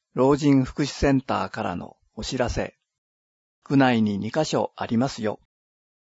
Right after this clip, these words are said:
お気軽にご利用ください。北老人福祉センタ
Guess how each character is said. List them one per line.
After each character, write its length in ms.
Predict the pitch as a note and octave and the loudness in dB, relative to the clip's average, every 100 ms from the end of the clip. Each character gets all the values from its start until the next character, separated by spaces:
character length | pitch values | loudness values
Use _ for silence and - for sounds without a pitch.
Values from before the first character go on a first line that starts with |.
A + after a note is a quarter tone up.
| - | -12
お 80 | A#2+ | -6
気 140 | B2+ | -2
軽 240 | A#2+ A#2+ | 0 0
に 260 | A2+ A2+ - - | 2 0 -4 -10
ご 120 | A2 | -6
利 120 | A#2+ | 0
用 180 | C3+ C3+ | 2 2
く 80 | - | 2
だ 140 | C3+ | -2
さ 140 | D#3 A2+ | -2 -4
い。 120 | - _ _ _ _ _ _ _ _ _ _ _ _ _ _ - | -6 _ _ _ _ _ _ _ _ _ _ _ _ _ _ -10
北 220 | - D3 | -2 4
老 200 | D3+ D#3 | 6 4
人 240 | D3+ C#3+ | 4 2
福 200 | C3+ - | 2 -4
祉 0 | B2 | -6
セ 220 | - C#3+ | 0 2
ン 120 | A2 | 2
タ 380 | - F#2 - | 0 -10 -12